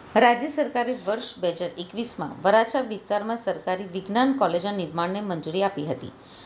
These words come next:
વર્ષ બે હજાર બાવીસના નવા શૈક્ષણિક સત્રથી સીમાડા સ્થિત મનપાની નગર પ્રાથમિક શાળામાં કાર્યરત છે, ત્યારે સરકારી વિજ્ઞાન કોલેજના કાયમી નવા ભવનના બાંધકામ માટે સુરત મહાનગરપાલિકા દ્વારા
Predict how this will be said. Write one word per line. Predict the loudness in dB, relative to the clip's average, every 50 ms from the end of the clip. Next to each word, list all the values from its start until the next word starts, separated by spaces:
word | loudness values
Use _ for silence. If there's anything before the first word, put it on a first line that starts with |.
| -20 -10 -2 2
વર્ષ | 2 4 4 2 0
બે | 0 0 0
હજાર | 2 0 0 2
બાવીસના | 4 4 4 2 -2 -6 -4 -4 -4
નવા | -4 -2 -2 -2 -2
શૈક્ષણિક | -2 -2 -6 -6 -6 -4 -4 -2 -2 -2
સત્રથી | -2 -4 -6 -4 -2 0 0 0 -2 -4 -6 -6
સીમાડા | -4 -2 0 2 4 4 4 4 4 2
સ્થિત | 2 0 -4 -4 -4 -4 -2 -2 -4 -6
મનપાની | -6 -6 -6 -6 -6 -2 -2 0 0 0
નગર | 0 0 0 2 2 2
પ્રાથમિક | 2 2 2 0 0 0 -2 -2 -2 0
શાળામાં | 2 2 2 2 2 0 0 2
કાર્યરત | 2 2 2 2 0 -4 -4
છે, | -4 -6 -6 -6 -6 -8 -8 -12 -18 -18 -20 -20 -20 -20 -16 -2 2
ત્યારે | 4 4 6
સરકારી | 6 4 2 4 4 4 4 4 4
વિજ્ઞાન | 0 0 -2 -2 -2 -4 -4 -4
કોલેજના | -4 -4 -4 -2 -2 -4 -6 -6 -6 -4 -6 -6
કાયમી | -4 -2 0 2 2 2 2 2 0 0 0 -2 -6 -12 -16 -18 -8 -2
નવા | 2 2 4 4 2
ભવનના | 2 0 -2 0 0 0 0 0 0 0
બાંધકામ | 0 0 0 -2 0 0 0 0 0
માટે | 0 0 0 0 0 0 -2 -4 -6 -10 -18 -20 -14 -8
સુરત | -2 2 4 4 4 4
મહાનગરપાલિકા | 4 2 4 2 0 0 0 -2 -2 0 0 0 0 2 0 0
દ્વારા | 0 2 4 4 4 2 0